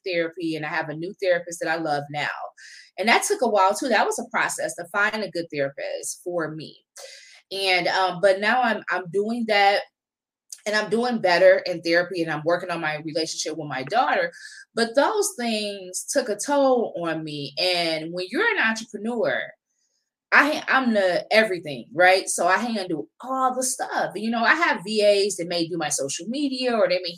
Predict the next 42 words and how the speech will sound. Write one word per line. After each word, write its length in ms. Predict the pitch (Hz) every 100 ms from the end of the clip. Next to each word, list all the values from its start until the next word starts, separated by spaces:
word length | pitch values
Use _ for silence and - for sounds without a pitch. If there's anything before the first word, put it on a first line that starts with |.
| 180
handle 180 | 170 165
certain 300 | 190 156 156
little 160 | 139 143
tasks 380 | 247 226 220 -
for 200 | 214 208
me, 240 | 202 196 - - - - -
but 540 | 165 233 254 196 180 - - _ _
I 140 | 190 202
am 640 | 202 180 170 170 170 165
the 640 | 160 180 170 165 156 151 156 _ _ _ _ _ -
everything, 600 | 214 180 175 156 123 131
right, 420 | 156 165 170 -
<laughs> 60 | 202
of 220 | 220 220
the 80 | 220
company, 520 | 285 247 190 160 175
like 200 | 185 180
the 80 | 226
C 380 | - 247 233 220
E 40 |
O, 160 | 196 190
the 80 | 185
chief 480 | - 277 262 247 240 -
everything 400 | 226 220 170 156
officer, 840 | 139 - - - 262 - 285 -
<laughs> 60 | -
as, 220 | 190 190
uh, 180 | 180 170
my, 200 | 170 165 165
one 140 | 190
of 40 | 175
my 100 | 170
favorite 300 | 170 156 -
coaches 300 | - - 143
would 100 | 147
say. 120 | 147 - - - - -
So 120 | 139
I'm 220 | 202 339
the 100 | 269
chief 500 | - - 294 277 254 - -
everything 360 | 254 254 240 208
officer, 840 | 202 226 226 233 - 214 214